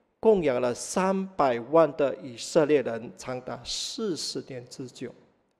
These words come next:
我们并不指望他会向中国差派三百万的宣教士，但若他真的是这样做，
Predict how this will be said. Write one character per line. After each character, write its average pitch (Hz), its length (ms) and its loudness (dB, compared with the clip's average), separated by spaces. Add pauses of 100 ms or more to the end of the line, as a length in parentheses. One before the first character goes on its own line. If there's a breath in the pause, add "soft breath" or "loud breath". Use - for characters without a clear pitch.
(420)
我 135 120 2
们 131 380 -2 (140)
并 190 160 2
不 170 160 -2
指 131 180 -6
望 120 460 2
他 175 340 4
会 175 320 2
向 151 420 0 (200)
中 202 260 2
国 135 300 4
差 151 200 -2
派 143 240 0
三 208 460 -2
百 131 240 -2
万 135 220 0
的 - 280 0 (280 loud breath)
宣 143 360 -6
教 127 280 -2
士， 120 300 -8 (720 soft breath)
但 185 160 6
若 190 260 8
他 185 180 0
真 220 360 4
的 208 140 6
是 180 180 -2
这 185 120 2
样 151 180 2
做， 135 360 6